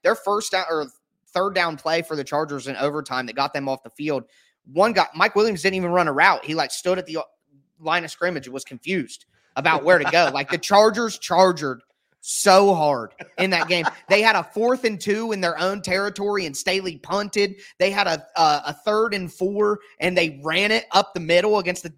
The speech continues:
Speaker 1: best run defense in the N F L last year. When you throw, you're throwing the ball all over the yard.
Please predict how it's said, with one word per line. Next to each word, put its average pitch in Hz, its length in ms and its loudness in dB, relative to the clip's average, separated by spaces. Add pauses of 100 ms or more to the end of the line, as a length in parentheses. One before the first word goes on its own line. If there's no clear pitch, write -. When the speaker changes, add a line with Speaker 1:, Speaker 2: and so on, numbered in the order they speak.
(100)
Speaker 1:
best 175 360 0
run 196 220 2
defense 220 400 -4
in 196 80 -10
the 180 140 -2
N 180 100 0
F 165 140 -2
L 202 180 4
last 220 320 0
year. 269 360 -4 (260)
When 208 180 0
you 220 140 -2
throw, 208 460 2
you're 196 200 0
throwing 208 380 0
the 190 80 0
ball 220 420 4
all 214 80 -2
over 214 220 0
the 165 100 -6
yard. 247 400 2